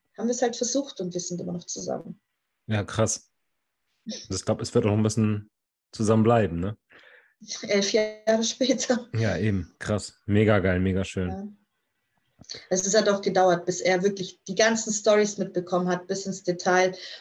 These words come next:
Speaker 1: und dann auch verstanden hat. Ich glaube, ich habe nach einem Jahr zu ihm erst gesagt, „Ich bin glücklich mit dir.“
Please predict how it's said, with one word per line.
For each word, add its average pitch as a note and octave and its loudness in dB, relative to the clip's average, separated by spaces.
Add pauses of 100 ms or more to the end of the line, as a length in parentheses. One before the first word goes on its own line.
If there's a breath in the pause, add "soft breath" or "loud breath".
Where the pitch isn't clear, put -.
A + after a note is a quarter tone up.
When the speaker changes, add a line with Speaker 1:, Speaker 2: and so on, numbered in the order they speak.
Speaker 1:
und G3 0
dann A3+ 4
auch A3+ 4
verstanden G#3+ 0
hat. G3 0 (380 loud breath)
Ich - -4
glaube, B3 4
ich A3+ 0
habe G#3+ 0 (180)
nach G#3 0
einem C4 4
Jahr A3+ 4
zu - -6
ihm G#3+ -4
erst G#3 -4
gesagt, G#3 -4
„Ich A3 -12
bin B3+ 0
glücklich G3 -6
mit F3 -8
dir.“ E3+ -6